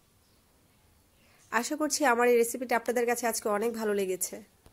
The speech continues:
দেখতে পাচ্ছেন এটা কালারটা কতটা সুন্দর এসেছে আর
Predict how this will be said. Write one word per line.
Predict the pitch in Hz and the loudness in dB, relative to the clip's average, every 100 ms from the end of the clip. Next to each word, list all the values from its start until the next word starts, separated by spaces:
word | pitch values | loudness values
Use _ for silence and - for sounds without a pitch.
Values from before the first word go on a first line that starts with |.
| - - _ _ _ _ _ - | -20 -20 _ _ _ _ _ 0
দেখতে | 233 269 311 | 2 4 2
পাচ্ছেন | 285 294 294 | 2 4 0
এটা | 269 | 2
কালারটা | 262 233 240 247 | 2 2 2 0
কতটা | 240 240 254 | 0 0 -2
সুন্দর | 247 226 226 | -2 -2 0
এসেছে | 208 208 233 294 | -2 -2 -4 -2
আর | 262 | -2